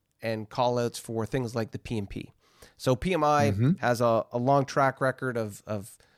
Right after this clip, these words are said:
Speaker 1: you know, pushing that accreditation. And I, I mean, I've taught it. I, as a P M I certified instructor, I've taught the P M P prep course. So, um,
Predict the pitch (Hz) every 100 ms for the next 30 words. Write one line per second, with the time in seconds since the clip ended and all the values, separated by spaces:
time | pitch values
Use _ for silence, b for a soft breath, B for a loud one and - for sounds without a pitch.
0 | b b 113 104 95 - 147 139 135 123
1 | 120 127 113 - 120 110 120 110 107 b
2 | b b 143 107 - 139 135 127 - 127
3 | 127 175 185 92 95 107 107 - - 113
4 | 110 107 98 _ _ - 131 123 120 -
5 | 123 113 110 - 151 110 117 - 127 131
6 | - - 123 - 113 - 151 - - -
7 | 113 104 B B B B 120 117 113 107